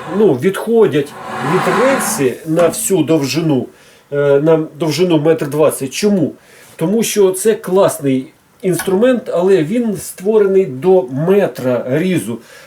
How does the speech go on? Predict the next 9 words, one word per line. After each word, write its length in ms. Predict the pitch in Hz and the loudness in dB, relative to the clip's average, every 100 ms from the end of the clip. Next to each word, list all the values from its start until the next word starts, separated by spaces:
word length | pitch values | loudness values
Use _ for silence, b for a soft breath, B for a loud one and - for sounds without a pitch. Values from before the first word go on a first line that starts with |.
| B | B
Якщо 340 | 151 160 208 | -4 -2 0
більше, 540 | 156 135 269 247 - 123 | 0 0 -2 -2 -4 -4
вона 260 | 131 196 | -2 0
вигинається 840 | 185 180 202 185 131 104 95 - 107 - | 0 0 0 0 0 -2 -8 -10 -12 -12
і 120 | 202 165 - _ _ _ _ _ _ | -12 -12 -12 _ _ _ _ _ _
дає 420 | 143 127 185 220 214 - | -10 -4 -2 0 -2 -4
дугу 340 | 135 160 175 190 | -8 -4 -2 0
на 100 | 185 | -2
плитку. 440 | 170 135 - | -2 -4 -4